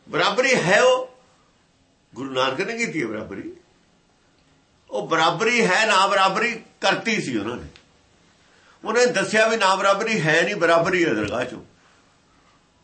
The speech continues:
ਬਰਾਬਰੀ ਨਹੀਂ ਕੀਤੀ, ਹੈ ਉਹ ਬਰਾਬਰੀ, ਸੱਚ ਦੱਸਿਆ ਉਹਨਾਂ ਨੇ। ਨਾ ਬਰਾਬਰੀ ਵਾਲਿਆਂ ਨੂੰ ਕਿਹਾ ਵੀ ਝੂਠੇ ਨੇ ਇਹ।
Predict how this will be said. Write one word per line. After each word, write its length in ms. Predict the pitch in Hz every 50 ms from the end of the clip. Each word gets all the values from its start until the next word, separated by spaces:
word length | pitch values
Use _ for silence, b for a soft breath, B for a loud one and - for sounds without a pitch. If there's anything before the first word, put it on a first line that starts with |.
| _ _ _ _ _ _ _ - -
ਬਰਾਬਰੀ 360 | 139 165 180 180 220 240 254
ਨਹੀਂ 180 | 254 269 269 233
ਕੀਤੀ, 520 | 254 247 208 233 233 226 170 143 - - -
ਹੈ 140 | 143 180 220 247
ਉਹ 120 | 247 233 233
ਬਰਾਬਰੀ, 360 | 226 196 185 185 170 156 151 131 113
ਸੱਚ 260 | 110 - 170 175 170 170
ਦੱਸਿਆ 340 | 156 143 - - 120 101 95
ਉਹਨਾਂ 160 | 92 78 -
ਨੇ। 120 | 82 80 78 - - _ _ _ _ _ _ _ _ _ _ _ _ _ _ _ _ _ _ _
ਨਾ 160 | - 135 156 180
ਬਰਾਬਰੀ 420 | 175 185 190 202 202 247 254 254
ਵਾਲਿਆਂ 220 | 254 240 240 240 233
ਨੂੰ 100 | 226 220
ਕਿਹਾ 140 | 202 190 190
ਵੀ 120 | 190 196
ਝੂਠੇ 280 | - 180 156 117 - 123 113
ਨੇ 120 | 107 95
ਇਹ। 160 | 90 82 80